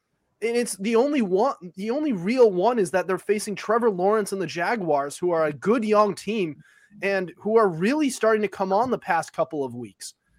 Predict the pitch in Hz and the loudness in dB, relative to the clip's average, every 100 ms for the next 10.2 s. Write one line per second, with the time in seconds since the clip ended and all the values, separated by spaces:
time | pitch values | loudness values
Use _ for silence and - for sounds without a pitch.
0 | _ 180 175 180 208 - 185 175 185 185 | _ -6 -2 4 4 2 -4 0 2 2
1 | 170 151 - 160 139 202 370 403 262 - | 2 -4 -6 -6 -4 -4 0 0 0 -4
2 | 190 302 339 277 220 202 202 185 214 269 | -6 -4 -4 -4 -2 -2 -4 -4 -2 2
3 | 285 - 170 151 127 - 120 - 160 220 | 2 0 -8 -8 -10 -10 -14 -8 -2 0
4 | 254 220 160 190 226 190 - _ - 220 | 0 -2 0 -2 0 -2 -2 _ -4 -2
5 | 262 220 208 190 185 185 220 311 294 185 | -2 0 0 0 -2 -4 -2 0 2 0
6 | - 202 254 233 190 185 143 117 _ _ | 0 -2 0 -2 -2 -4 -4 -10 _ _
7 | _ _ _ _ _ _ _ 175 202 190 | _ _ _ _ _ _ _ -2 0 0
8 | 208 - 285 302 254 247 208 202 202 - | 0 2 0 0 -2 0 0 0 -2 -2
9 | - 185 160 131 - 139 123 113 117 104 | 2 4 4 0 -6 -6 -6 -8 -14 -16
10 | 107 - | -18 -20